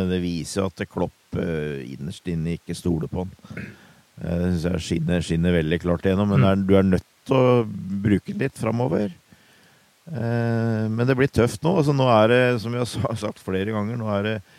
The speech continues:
Speaker 1: to utrolig viktige kamper, eh, nå neste uke, med Newcastle, eh, til lørdag og, og Real Madrid,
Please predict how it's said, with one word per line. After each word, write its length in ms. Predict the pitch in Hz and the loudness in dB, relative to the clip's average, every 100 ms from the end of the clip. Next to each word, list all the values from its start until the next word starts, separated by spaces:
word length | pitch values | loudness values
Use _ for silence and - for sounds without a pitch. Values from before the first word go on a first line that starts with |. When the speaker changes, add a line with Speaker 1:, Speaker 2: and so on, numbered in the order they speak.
| - - - _ | -20 -20 -20 _
Speaker 1:
to 240 | 104 113 | -2 0
utrolig 680 | 104 123 - 101 101 110 135 | -2 -2 0 2 2 0 -2
viktige 320 | 135 - 131 | -4 -4 -6
kamper, 520 | 123 107 - 123 127 127 | -4 -4 -2 0 2 2
eh, 380 | 127 123 123 120 | 2 0 0 -2
nå 180 | 120 120 | -2 -2
neste 400 | 120 110 - 123 | -4 -6 -6 -6
uke, 240 | - - 135 | -6 -6 -4
med 360 | 123 120 120 | -2 -2 -2
Newcastle, 680 | 120 110 104 113 113 - 131 | -2 -2 -2 -4 -6 -8 -6
eh, 760 | 123 123 120 120 117 107 _ _ _ _ _ _ - | -4 -2 -2 -4 -6 -8 _ _ _ _ _ _ -4
til 140 | 120 | 0
lørdag 400 | 110 110 127 123 | 4 4 4 2
og, 720 | 117 117 117 117 117 110 110 87 | 2 0 0 0 0 -2 -4 -4
og 200 | 95 113 | 0 2
Real 180 | 110 | 4
Madrid, 400 | 117 113 110 117 | 2 0 -2 -2